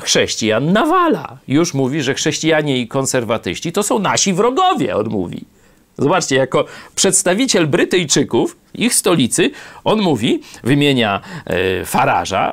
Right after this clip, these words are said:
wymienia Trumpa, że to są nasi wrogowie teraz nagle. No, to zobaczcie, jak się zrobiło. No, mm,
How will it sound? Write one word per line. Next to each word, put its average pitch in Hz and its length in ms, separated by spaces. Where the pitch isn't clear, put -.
wymienia 143 440
Trumpa, 110 460
że 165 60
to - 100
są 269 180
nasi 185 360
wrogowie 311 640
teraz 95 380
nagle. 87 440
No, 117 180
to - 120
zobaczcie, 127 500
jak 82 200
się - 200
zrobiło. 135 460
No, 143 180
mm, 123 460